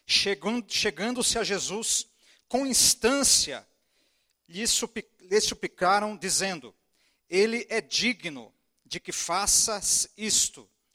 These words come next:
porque é amigo do nosso povo. E ele mesmo nos edificou a sinagoga." Então Jesus foi com eles. E já perto de casa, o centurião enviou-lhes amigos para dizer:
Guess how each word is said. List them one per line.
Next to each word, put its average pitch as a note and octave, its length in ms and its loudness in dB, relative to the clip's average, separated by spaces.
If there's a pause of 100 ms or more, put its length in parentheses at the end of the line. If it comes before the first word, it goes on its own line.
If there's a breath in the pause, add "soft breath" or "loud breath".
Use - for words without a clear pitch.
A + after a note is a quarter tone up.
porque D#3 320 -6
é G3 40 0
amigo G3+ 440 -2
do F3+ 120 -6
nosso E3+ 260 -4
povo. B2 420 -12 (520 soft breath)
E F3+ 100 0
ele G#3 160 2
mesmo G#3+ 640 2
nos G3 440 0
edificou F#3 600 -2
a F3 60 2
sinagoga." D3 800 -2 (420 loud breath)
Então A3+ 380 0
Jesus G#3+ 580 2
foi A3 200 0
com F#3 200 -12
eles. D#3 600 0 (540 soft breath)
E A3+ 100 -4
já A3 200 2
perto A3+ 340 -2
de F3 120 -10
casa, G3 560 -2
o F#3 80 -2
centurião F3+ 720 -2 (140)
enviou-lhes F#3+ 880 2
amigos F3+ 600 -6
para F3 240 -4
dizer: C3 480 -6